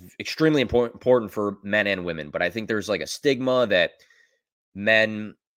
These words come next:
should always be tough and kinda hide this to a degree. But I also think that it's something that should be taken less lightly, especially as you get older and through time.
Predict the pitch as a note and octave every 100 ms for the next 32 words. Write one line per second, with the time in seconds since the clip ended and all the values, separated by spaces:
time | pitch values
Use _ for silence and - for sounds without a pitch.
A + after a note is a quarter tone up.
0 | _ - - G#2+ G#2+ A#2 G2+ G2 - C#3
1 | C3+ - - G2 G#2+ G2+ E2+ G2 G#2 G#2+
2 | A2+ A#2+ - - _ _ _ - B2 A#2+
3 | A2+ A#2+ A#2+ A#2+ _ _ _ _ _ _
4 | _ _ - F2+ G#2 A2+ - A#2 A2+ A2
5 | E2 G2 G2 - F#2 F2 - G#2+ - G2+
6 | G2 F#2+ - _ _ _ _ _ _ _
7 | _ - F#2+ - - F#2 F2+ - G2+ F#2+
8 | F#2 F2+ F2 E2 _ _ _ - F#2+ F#2
9 | G2 F#2+ F2 E2 D#2+ D#2 - _ _ _
10 | _ _ _ - - G#2+ G2+ G2 F2 E2+
11 | E2 D#2+ D#2 D#2 D#2 D2 - D#2 D#2 D#2
12 | D2+ D2 _ _ _ _ - F2 D#2 E2
13 | C#2 -